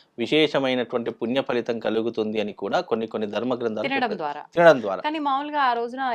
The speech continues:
Speaker 2: ఏకాదశి అంటే ఉపవాసం ఉండాలంటారు
Speaker 1: అన్నం
Speaker 2: కదా?
Speaker 1: లాంటి పదార్థాలు మాత్రం తినకూడదు.
Speaker 2: ఓకే, ఓకే.
Speaker 1: ఎందుకంటే ఉపవాసం అంటే పూర్తి, కొంతమంది ఏంటి అంటే ఉపవాసానికి ఎన్నో రకాల అర్థాలు ఉంటాయి.
Speaker 2: హ్మ్.
Speaker 1: ఉపవాసం అంటే కనీసం పచ్చి మంచినీళ్ళు కూడా ముట్టుకోకుండా ఉండడం పూర్ణమైనటువంటి ఉపవాస దీక్ష.
Speaker 2: హ్మ్.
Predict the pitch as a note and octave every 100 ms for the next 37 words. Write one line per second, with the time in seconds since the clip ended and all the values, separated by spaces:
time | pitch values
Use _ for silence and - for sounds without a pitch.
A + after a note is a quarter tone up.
0 | G#3 G#3+ A#3 A3+ A3+ A3+ G#3+ B3 C#4 D4
1 | C4+ B3+ A#3+ C#3 E3 E3+ D#3 D3+ - B2
2 | B2 - B2 B2 A2+ A2 F3 E3+ B2 G#2+
3 | G#2 F2 - - - - - A2+ C#3+ D3+
4 | D3+ B2 A#2 C#3 D3 C#3+ C#3+ C#3 - D3
5 | D3+ D3 A#2+ C#3 C3+ C#3 C3+ D3 C#3+ D3
6 | C#3 C3+ C#3+ E3 - - A#2+ C#3+ D3+ D3
7 | C#3+ D3 C#3 B2+ D3+ D3 C3+ C3+ C3 B2
8 | - B2+ A#2 G#2+ F#2+ - A3+ F#3+ E3+ -
9 | A#2+ D3+ D3+ D#3 D#3 D#3 D3 C#3+ D#3+ D#3
10 | C3+ C3+ D3+ D#3 C#3+ C3+ - _ E3 C#3
11 | B2 C#3 - D#3 D#3 D3+ D3 D3 C#3+ D3+
12 | C3+ B2 D3 D3 C#3+ C#3 C3 B2+ A#2+ B2+
13 | D3+ - _ _ _ C#3 D3+ D#3 D#3 C#3
14 | B2+ A#2+ B2+ C#3 - A#2+ B2+ A2 G#2 G#2
15 | G2+ - - - - G#3